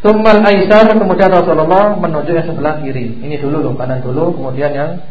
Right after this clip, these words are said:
kiri. Tsumma ja'ala yu'tihin nas, kemudian Rasulullah membagi-bagikan rambutnya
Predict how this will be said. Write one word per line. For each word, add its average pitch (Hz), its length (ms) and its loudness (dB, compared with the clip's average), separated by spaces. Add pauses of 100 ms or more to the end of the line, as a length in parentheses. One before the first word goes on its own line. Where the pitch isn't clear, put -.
(260)
kiri. 117 400 -8 (1120)
Tsumma 220 400 4
ja'ala 180 480 2
yu'tihin 160 640 -2
nas, 190 320 0
kemudian 180 400 0
Rasulullah 165 480 0
membagi-bagikan 156 960 -2
rambutnya 160 800 -4